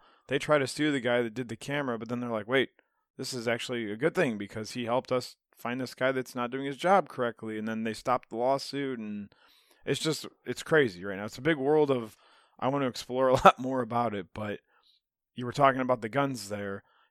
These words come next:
Uh, one of the things I was listening to on another podcast is he started off by saying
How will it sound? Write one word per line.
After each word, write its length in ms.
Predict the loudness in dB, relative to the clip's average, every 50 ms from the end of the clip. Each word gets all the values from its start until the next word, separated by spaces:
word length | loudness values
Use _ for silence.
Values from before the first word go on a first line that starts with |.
| _ _ _ _ _
Uh, 80 | -10 -10 -8 -6
one 180 | -6 -4 -2 -2
of 60 | 0
the 100 | -2 -2
things 320 | -2 -2 -4 -2 0 0
I 80 | 0 0
was 140 | 0 0 -4
listening 380 | -4 -4 -4 -6 -6 -6 -6
to 500 | -4 0 0 2 2 2 0 -2 -4 -6 -8
on 120 | -8 -6 -4
another 240 | -4 -4 -4 -6 -4
podcast 580 | 2 4 4 4 4 2 0 -2 -2 -2 -4 -8
is 140 | -10 -8
he 120 | -8 -8 -6
started 380 | -4 0 2 2 4 4 2
off 240 | 2 0 0 0 -2
by 140 | -4 -6 -4
saying 440 | -4 -2 0 0 2 0 0 -2